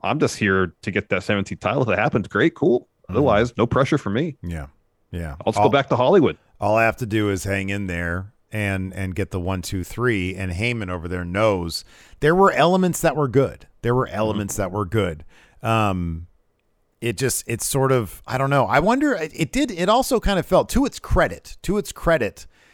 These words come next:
Speaker 2: it did feel, and maybe this is probably to its credit and a little bit to its detriment, it did feel like they just sent them out there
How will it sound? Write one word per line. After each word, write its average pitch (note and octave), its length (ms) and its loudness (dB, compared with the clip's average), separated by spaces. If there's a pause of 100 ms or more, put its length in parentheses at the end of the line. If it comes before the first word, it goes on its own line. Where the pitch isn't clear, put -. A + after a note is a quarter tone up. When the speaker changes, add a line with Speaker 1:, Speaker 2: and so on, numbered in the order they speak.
(600)
Speaker 2:
it A#2 240 -2
did D#3 260 2
feel, D#3+ 280 0
and B2+ 100 -2
maybe D#3 240 2
this C3 240 -2
is B2 60 -8
probably C3+ 380 0
to C3 160 -2
its A2 120 -8
credit A#2+ 420 -4
and A2+ 220 -10
a A#2+ 60 -6
little A#2 260 -2
bit C3 220 -4
to C3 100 -2
its B2+ 160 -6
detriment, F2+ 560 -4 (1200)
it A#2 220 -2
did C#3+ 240 0
feel C#3 240 -2
like A#2 180 0
they A2 160 0
just G#2 220 -8
sent A#2 180 -2
them G2+ 160 -6
out A#2 240 -2
there E2 300 -10